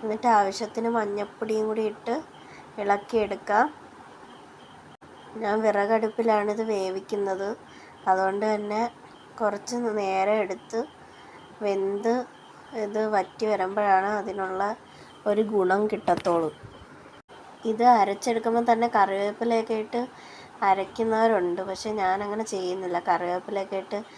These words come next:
അരയ്ക്കുമ്പോൾ അതിൻ്റെ ഒരു ടേസ്റ്റിനൊരു വ്യത്യാസം വരും, അതുകൊണ്ട് തന്നെ കറിവേപ്പില ഇട്ട് അരയ്ക്കുന്നില്ല. ഇതിലേക്ക് കുറച്ച്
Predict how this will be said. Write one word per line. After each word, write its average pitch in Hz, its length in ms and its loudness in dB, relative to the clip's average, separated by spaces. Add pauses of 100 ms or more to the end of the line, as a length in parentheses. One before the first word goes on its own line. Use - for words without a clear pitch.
(300)
അരയ്ക്കുമ്പോൾ 208 460 -4
അതിൻ്റെ 196 300 -2
ഒരു 214 180 -4
ടേസ്റ്റിനൊരു 208 760 -4
വ്യത്യാസം 208 600 -2
വരും, 175 180 2
അതുകൊണ്ട് 180 300 -2
തന്നെ 196 200 -4 (480)
കറിവേപ്പില 196 580 2 (120)
ഇട്ട് 214 240 -4 (140)
അരയ്ക്കുന്നില്ല. 170 600 -4 (1800)
ഇതിലേക്ക് 196 440 -4
കുറച്ച് 196 280 0